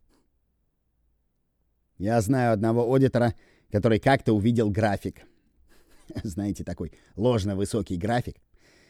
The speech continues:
Когда Преклир отвечал на вопросы, у него просто действовала социальная ответная реакция. И этот график оказался высоко вверху. Однако Преклир был не в себе. У него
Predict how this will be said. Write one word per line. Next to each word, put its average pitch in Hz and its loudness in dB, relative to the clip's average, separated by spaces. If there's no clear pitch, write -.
Когда 113 4
Преклир 156 8
отвечал 131 4
на 131 2
вопросы, 139 2
у 104 -4
него 127 4
просто 139 0
действовала 131 2
социальная 127 -2
ответная 117 0
реакция. 107 -4
И 147 0
этот 123 2
график 107 -2
оказался 151 -2
высоко 165 -2
вверху. - -4
Однако 202 2
Преклир 185 10
был 202 12
не 151 12
в 127 6
себе. 104 0
У - -12
него 107 -2